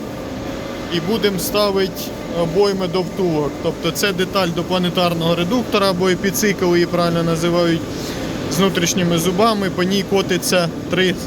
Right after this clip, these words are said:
сателіта. А це обойма внутрішня, сюди втулка вставляється повністю.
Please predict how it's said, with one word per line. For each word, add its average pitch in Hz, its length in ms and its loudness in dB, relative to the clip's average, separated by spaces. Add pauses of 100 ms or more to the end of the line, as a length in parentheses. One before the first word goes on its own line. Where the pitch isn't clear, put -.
сателіта. 175 640 0 (1600)
А 156 80 2
це 202 180 2
обойма 202 480 2
внутрішня, 190 600 -2
сюди 196 280 -2
втулка 196 420 0
вставляється 180 800 0
повністю. 151 680 0